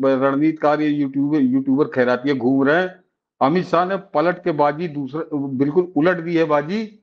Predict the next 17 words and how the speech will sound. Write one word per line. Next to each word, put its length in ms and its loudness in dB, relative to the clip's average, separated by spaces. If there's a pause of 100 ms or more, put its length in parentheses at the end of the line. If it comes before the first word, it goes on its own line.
(160)
ये 100 2
कह 120 2
रहे 80 -2
थे 140 0
ना 0 -
कि 100 -2
राहुल 420 0
गांधी 220 -4
के 80 0
नौकर 400 0
से 120 -2
हम 180 -4 (120)
स्मृति 400 -2
ईरानी 280 2
को 80 -4
हरवा 300 2
देंगे, 300 0